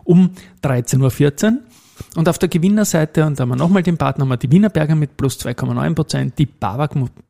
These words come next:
plus zwei Komma sieben Prozent und die O M V mit plus zwei Komma vier. Verliererseite heute die amag mit minus fünf Komma sieben Prozent, die Warimbex minus drei Komma sieben, die waren Vorwochengewinner, und die Marinomed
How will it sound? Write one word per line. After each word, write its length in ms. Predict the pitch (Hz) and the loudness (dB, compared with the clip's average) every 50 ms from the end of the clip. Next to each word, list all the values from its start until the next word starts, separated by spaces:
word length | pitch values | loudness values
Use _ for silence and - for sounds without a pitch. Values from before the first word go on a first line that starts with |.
| _ - | _ -4
plus 260 | - 143 135 - - | -2 0 -2 -2 -4
zwei 160 | - - 117 | -8 -8 -8
Komma 240 | 120 - 131 117 117 | -8 -8 -8 -8 -8
sieben 220 | 120 - 147 143 135 | -6 -6 -4 -4 -4
Prozent 400 | 135 123 - 135 135 - - - | -6 -6 -4 -4 -6 -4 -2 2
und 200 | 175 175 - - | 2 2 4 2
die 60 | 156 | 2
O 140 | 143 135 131 | 2 2 0
M 80 | 131 | -2
V 160 | - 135 127 | -4 -4 -6
mit 240 | 120 127 123 - - | -4 -6 -8 -8 -6
plus 180 | - 139 - - | -8 -8 -8 -6
zwei 160 | - 117 110 | -10 -10 -10
Komma 220 | - - 120 117 | -8 -8 -10 -8
vier. 300 | 120 - 156 160 190 202 - - - - - - - - - - - - - _ | -6 -2 0 0 0 0 -4 -8 -20 -20 -20 -20 -20 -20 -20 -20 -20 -20 -20 _
Verliererseite 800 | - - 160 135 175 196 196 196 180 - 156 139 - - 147 127 | -4 -2 0 0 2 0 0 0 0 0 -2 -2 0 0 0 0
heute 240 | 143 143 - 147 | 0 0 -2 -4
die 160 | - - 110 120 | -4 -4 -6 -4
amag 420 | 117 110 139 175 180 196 180 - | -4 -4 -2 -2 -2 -2 -2 -2
mit 160 | 170 160 156 | -2 -4 -2
minus 240 | 160 147 147 143 - | -4 -4 -4 -6 -4
fünf 240 | - 147 135 131 - | -4 -6 -6 -6 -6
Komma 220 | - 135 127 131 | -6 -6 -6 -4
sieben 220 | - - 165 175 175 | -4 -4 -4 -4 -4
Prozent, 360 | 180 165 - 156 151 143 - | -4 -6 -6 -6 -6 -6 -6
die 100 | 131 123 | -8 -10
Warimbex 540 | - 139 131 160 165 156 139 135 - - - | -8 -8 -8 -8 -6 -6 -6 -8 -8 -8 -8
minus 300 | 139 135 131 139 131 - | -6 -6 -4 -6 -6 -8
drei 180 | 123 123 143 | -8 -10 -8
Komma 240 | 143 - 151 143 147 | -6 -6 -4 -4 -4
sieben, 260 | 143 - 160 147 147 | -4 -2 -2 -2 -2
die 120 | 139 147 123 | -2 -4 -4
waren 100 | 120 120 | -4 -6
Vorwochengewinner, 920 | - - 123 135 151 151 131 - 151 135 139 123 127 123 127 131 135 - | -4 -2 -2 -2 -2 -2 -4 -4 -8 -8 -6 -6 -6 -6 -6 -6 -4 -4
und 160 | 165 156 - | -4 -2 -2
die 60 | 151 | 0
Marinomed 560 | 143 135 - 131 131 135 135 127 123 123 - | 0 0 0 0 -2 -2 -2 -2 -4 -6 -6